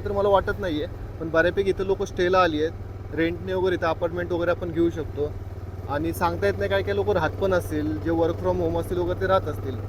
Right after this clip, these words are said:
But इथनं सिटीत जाणं येणं एवढं सोपं नाही आहे. तर विचार केला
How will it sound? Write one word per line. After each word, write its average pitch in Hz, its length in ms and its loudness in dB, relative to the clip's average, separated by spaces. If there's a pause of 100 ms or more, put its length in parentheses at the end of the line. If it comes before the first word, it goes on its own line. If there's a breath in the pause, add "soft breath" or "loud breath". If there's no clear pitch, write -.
(520)
But 180 120 8 (640)
इथनं 190 260 0
सिटीत 190 360 4
जाणं 180 360 4
येणं 196 360 2 (180)
एवढं 165 220 -2
सोपं 180 360 -2
नाही 147 280 0
आहे. - 580 -6
तर 202 160 8
विचार 214 380 8
केला 214 460 6